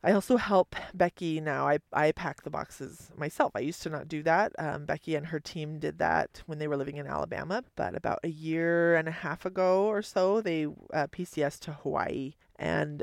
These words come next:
the logistics of shipping from Hawaii are just that much more challenging that Becky decided that she wanted to fulfill the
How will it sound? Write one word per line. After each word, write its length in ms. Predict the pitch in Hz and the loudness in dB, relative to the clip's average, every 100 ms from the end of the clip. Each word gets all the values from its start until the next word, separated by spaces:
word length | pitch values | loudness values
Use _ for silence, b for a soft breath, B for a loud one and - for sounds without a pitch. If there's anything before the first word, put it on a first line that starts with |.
| - | -4
the 100 | 170 | 2
logistics 520 | 175 175 - 240 - | 4 4 2 -2 -2
of 80 | 196 | -2
shipping 340 | - 202 196 | -2 -2 -2
from 220 | 214 190 | -2 -4
Hawaii 440 | 202 190 175 180 180 | 0 4 6 6 4
are 120 | 160 | 2
just 260 | 165 170 - | -2 -4 2
that 260 | 156 - | 2 2
much 280 | 165 170 - | -4 -8 -6
more 100 | 170 | -6
challenging 600 | - 208 160 190 277 302 | -6 -4 -4 -6 -8 -8
that 120 | 185 | -6
Becky 500 | 165 170 175 165 175 - | -6 -8 -8 -6 -8 -8
decided 520 | 160 - 156 156 156 | -8 0 2 2 2
that 200 | 156 - | 2 2
she 560 | - - 160 143 139 135 | -6 -6 -4 -2 -2 -4
wanted 300 | 147 147 156 | -4 -6 -8
to 180 | - 143 | -8 -8
fulfill 340 | - 147 139 | -8 -6 -6
the 320 | 135 135 131 | -4 -2 -2